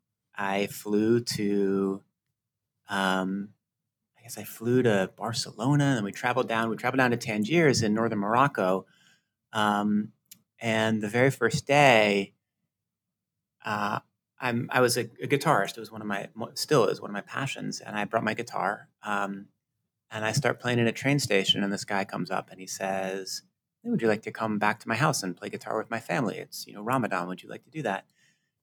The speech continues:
And my friend says, "This seems sketchy. I'm going on." Um, and I say, "Well, you know what? I'll just meet you tomorrow. You know, we have this other plan in, in Marrakesh."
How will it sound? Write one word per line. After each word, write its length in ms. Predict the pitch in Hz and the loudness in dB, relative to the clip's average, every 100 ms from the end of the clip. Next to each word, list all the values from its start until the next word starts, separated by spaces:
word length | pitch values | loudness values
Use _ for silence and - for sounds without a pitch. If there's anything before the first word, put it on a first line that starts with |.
| - | -8
And 260 | 110 117 | -2 2
my 140 | 117 123 | 4 4
friend 260 | 123 180 | 4 4
says, 180 | 156 123 | 4 2
"This 120 | 135 | 0
seems 180 | - 113 | -2 -4
sketchy. 340 | - - - 95 | -2 -6 -2 -4
I'm 120 | 95 | -4
going 240 | 98 95 | -4 -2
on." 400 | 90 90 87 90 - | -2 -2 -4 -8 -10
Um, 480 | 98 95 90 92 90 _ | -8 -6 -6 -10 -18 _
and 100 | 104 | -12
I 40 | 104 | -8
say, 160 | - | -4
"Well, 100 | 165 | -2
you 100 | 202 | 0
know 100 | 190 | 0
what? 180 | 185 - _ - | 0 -2 _ -2
I'll 100 | 156 | 0
just 180 | 151 | 0
meet 80 | 143 | -2
you 60 | 139 | -2
tomorrow. 380 | 113 117 117 110 | 2 4 4 4
You 120 | 107 | 4
know, 60 | |
we 60 | 104 | 2
have 100 | 98 | 0
this 140 | 98 | -2
other 160 | 95 - | -6 -10
plan 340 | - 95 87 | -12 -10 -8
in, 1080 | 90 90 - _ _ _ _ _ _ _ _ | -10 -16 -20 _ _ _ _ _ _ _ _
in 160 | 50 - _ _ _ _ | -20 -20 _ _ _ _
Marrakesh." 500 | - - - - - | -16 -14 -14 -14 -14